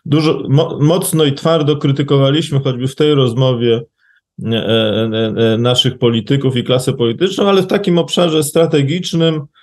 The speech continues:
to wieloletnie, bym powiedział, te, e, czytanie Giedroycia i Mieroszewskiego u nas ukształtowało pewien konsensus, że Polska powinna się strategicznie z Ukrainą, e, e, przyjaźnić. Ja podzielam tę,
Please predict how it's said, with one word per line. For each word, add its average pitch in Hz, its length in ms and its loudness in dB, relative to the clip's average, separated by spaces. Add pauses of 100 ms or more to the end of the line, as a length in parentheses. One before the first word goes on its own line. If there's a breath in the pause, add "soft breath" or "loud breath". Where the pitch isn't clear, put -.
(280 soft breath)
to 127 120 0
wieloletnie, 151 920 2
bym 135 180 0
powiedział, 139 680 0 (160)
te, 120 100 -6
e, 113 160 -2 (1080 soft breath)
czytanie 151 580 0
Giedroycia 135 720 2
i 123 60 -2
Mieroszewskiego 127 880 0
u 143 80 4
nas 135 200 2
ukształtowało 135 760 0
pewien 127 300 0
konsensus, 135 960 0 (480 loud breath)
że 120 500 0 (460)
Polska 131 400 0
powinna 131 680 2
się 120 160 -8
strategicznie 113 720 -2
z 107 80 -4
Ukrainą, 110 760 0 (140)
e, - 40 -10
e, 95 680 -2
przyjaźnić. 127 640 0
Ja 120 80 2
podzielam 104 640 -2
tę, 101 260 0